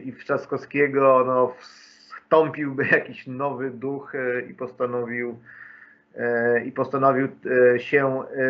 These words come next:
e, skapitalizować, e, w jakiejś, e, alternatywnej, e, formule politycznej, to, no, jest to, e, potencjalne w-, niebezpieczeństwo, no, dużego,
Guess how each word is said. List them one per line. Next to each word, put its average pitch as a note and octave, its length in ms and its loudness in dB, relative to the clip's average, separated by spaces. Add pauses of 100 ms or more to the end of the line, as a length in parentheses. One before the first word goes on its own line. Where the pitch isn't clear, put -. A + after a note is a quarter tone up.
(140)
e, B2+ 40 -2
skapitalizować, C#3 1200 0
e, C3 380 -6
w B2+ 60 -12
jakiejś, C3+ 460 -8
e, C3 300 -4 (180)
alternatywnej, C3 1000 -2 (420)
e, B2 480 4
formule C3+ 540 0
politycznej, C3+ 800 -2
to, D3 300 2
no, D#3 200 -2 (600)
jest E3 300 0
to, E3 420 6 (640)
e, D3+ 40 -6
potencjalne D3+ 960 0 (220)
w-, C3+ 460 -2
niebezpieczeństwo, C#3 1000 -2
no, D3 220 0
dużego, C#3 800 -2